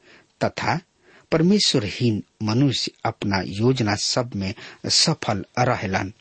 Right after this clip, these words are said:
और परमेश्वर के लोग अपना योजना सबके पूरा ना कर पावेलन।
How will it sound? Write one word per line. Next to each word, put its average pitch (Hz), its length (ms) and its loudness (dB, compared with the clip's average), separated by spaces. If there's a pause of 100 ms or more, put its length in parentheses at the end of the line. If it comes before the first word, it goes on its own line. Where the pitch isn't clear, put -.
(400)
और 131 240 0
परमेश्वर 110 580 -2
के - 140 -8
लोग 104 440 -2
अपना 98 360 -4 (100)
योजना 110 460 -2 (400)
सबके 104 560 0 (100)
पूरा 117 400 2 (340)
ना 143 220 4
कर 104 220 -4
पावेलन। 95 540 -2